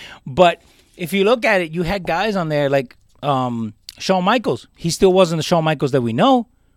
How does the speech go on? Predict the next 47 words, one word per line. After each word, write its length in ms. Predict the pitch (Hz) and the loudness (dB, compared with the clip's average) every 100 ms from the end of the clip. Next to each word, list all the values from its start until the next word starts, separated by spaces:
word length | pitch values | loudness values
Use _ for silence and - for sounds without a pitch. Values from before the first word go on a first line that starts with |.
| _ - | _ -4
but 140 | 170 | 0
you 100 | 175 | 2
didn't 200 | 196 143 | 0 -2
force 500 | - - 208 294 - | -8 -2 -2 -2 -4
him 100 | 170 | -8
to 120 | - | -8
talk. 440 | 120 120 92 113 - _ _ _ _ _ _ | -6 -2 -2 -4 -12 _ _ _ _ _ _
You 80 | 135 | 0
know 60 | 147 | 0
what 140 | 151 | 2
I 20 | |
mean? 140 | 202 - | 0 -2
It 160 | 135 | -6
kinda 260 | - 196 170 | -2 0 0
evolved 540 | 151 127 160 202 196 | -2 -2 -2 -2 -2
into 320 | 147 220 - 123 | -2 -2 -2 -4
that. 260 | 92 82 - - - - | -4 -6 -12 -20 -20 -6
So, 260 | - 180 | 2 2
but 140 | 165 180 | 4 4
again, 240 | 196 170 | 2 2
going 180 | 143 190 | 2 2
back 160 | 202 - | 0 0
to 100 | 185 | -2
this 100 | 147 | -2
whole 160 | 185 | -2
thing 140 | 175 170 | -2 -4
where 120 | 156 | -4
we 80 | 147 | -4
started 440 | - 185 170 139 | -2 0 0 -4
from 320 | - 143 131 - - - _ | -4 -2 -2 -6 -18 -20 _
was, 540 | 131 147 135 127 120 - | -2 0 0 -2 -6 -10
you 160 | 151 151 | -4 -2
know, 100 | 135 | -2
having 460 | 104 180 175 180 | 0 0 0 -2
these 200 | 160 170 | -2 -4
new 200 | 143 170 | -4 -4
promotions 600 | 156 160 151 175 165 139 | -4 -2 0 -2 -2 -4
in 140 | 147 165 | -2 -2
the 80 | 151 | -2
network. 480 | 156 175 208 214 _ _ _ _ - | -2 -2 -2 -2 _ _ _ _ -2
Dude, 280 | 165 127 - - | 0 0 -4 -12
I 120 | 123 | -6
think 160 | 180 | -2
that's 160 | 151 127 | -2 -2
a 40 | |
home 200 | 120 135 | -2 -2
run 180 | 131 104 | -2 -6